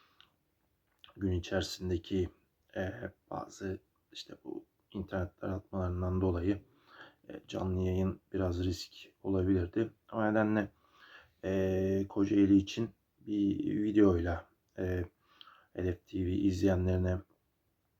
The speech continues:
ee, yardımcı olmaya çalışacağım. Ee, hemen başlayayım.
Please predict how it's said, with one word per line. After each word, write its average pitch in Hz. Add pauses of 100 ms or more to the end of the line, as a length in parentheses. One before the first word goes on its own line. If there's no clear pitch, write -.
(520)
ee, 101
yardımcı 92
olmaya 92
çalışacağım. 87 (800)
Ee, 95
hemen 120
başlayayım. 101